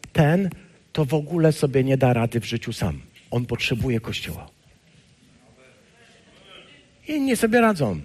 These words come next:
Mniej lub bardziej, ale sobie radzą. Ale ci nie poradzą sobie. Bez Kościoła sobie nie radzą. Dlatego was wybrał. Dlatego mnie wybrał. Powiedział: „Nie da rady sam.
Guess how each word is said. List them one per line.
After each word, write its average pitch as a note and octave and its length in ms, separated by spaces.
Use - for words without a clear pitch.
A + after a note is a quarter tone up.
Mniej F#3 220
lub D#3 240
bardziej, G#3 320
ale F#3+ 220
sobie G3 240
radzą. G2+ 380
Ale D#3 220
ci G3 480
nie D#3+ 140
poradzą C3+ 400
sobie. F#2+ 240
Bez D#3+ 180
Kościoła E3 340
sobie D3 260
nie D3+ 120
radzą. G#2+ 340
Dlatego D#3+ 340
was D3 180
wybrał. G#2 380
Dlatego D3 320
mnie D3+ 140
wybrał. F#2 380
Powiedział: D3+ 560
„Nie D#3 180
da D3+ 140
rady G#2+ 300
sam. D#2+ 260